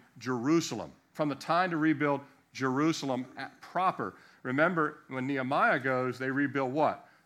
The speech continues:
The walls of the city. Whereas Zerubbabel, they just rebuild the temple. So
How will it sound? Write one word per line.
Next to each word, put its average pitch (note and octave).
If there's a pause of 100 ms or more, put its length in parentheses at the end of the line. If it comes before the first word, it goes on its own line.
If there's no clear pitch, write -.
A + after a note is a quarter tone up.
The D3
walls C3
of G#2+
the F#2+
city. F2 (720)
Whereas C3
Zerubbabel, C3
they A#2
just C3
rebuild A#2+
the G#2
temple. D#3+
So A2+